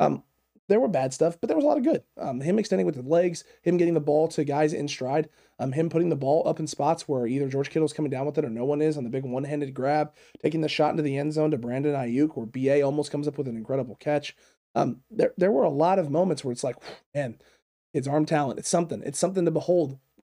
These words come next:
And we all know that. Um, you like seeing those things. I like seeing him being able to do that, but he's only able to do that in this game because the run game was so effective. You rushed twenty-one times for a hundred and nineteen yards, almost ten yards a carry.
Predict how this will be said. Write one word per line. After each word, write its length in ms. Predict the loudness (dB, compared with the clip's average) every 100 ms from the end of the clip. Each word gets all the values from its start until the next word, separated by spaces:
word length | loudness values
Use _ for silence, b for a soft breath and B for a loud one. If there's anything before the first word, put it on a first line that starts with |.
| _ 0
And 100 | 2
we 80 |
all 100 | 4
know 140 | 4 2
that. 240 | 0 -8 b b b
Um, 240 | -4 -4 0
you 120 | 2
like 220 | 4 2 0
seeing 380 | 0 2 0
those 180 | -2 -6
things. 240 | -10 -8 -2
I 120 | 2
like 300 | 2 2 -6
seeing 400 | -10 0 2 2
him 200 | 0 0
being 140 | 0 0
able 220 | -2 -2
to 60 | -6
do 160 | -6
that, 220 | -6 -10 b b
but 100 | -4
he's 120 | 0 2
only 180 | 4
able 220 | 4 2 0
to 60 |
do 160 | 2 4
that 160 | 2
in 60 | 0
this 140 | -4
game 220 | -2 -2 -4
because 340 | -6 -8 -4
the 80 | -2
run 240 | 0 0
game 180 | 0 -2
was 140 | -2
so 160 | -2 -2
effective. 500 | -2 -10 -10 -14 -18 _ _ _ 0
You 120 | 2
rushed 200 | 2 2
twenty-one 320 | 2 2 2
times 340 | 0 0 -2 -10 -16 _ _
for 120 | 0
a 40 |
hundred 240 | 2 0 0
and 80 | 0
nineteen 340 | -2 -2 -2
yards, 220 | 0 0
almost 280 | 0 -2 -4
ten 200 | -4 -2
yards 340 | 2 2 2
a 40 | -2
carry. 420 | 0 0 0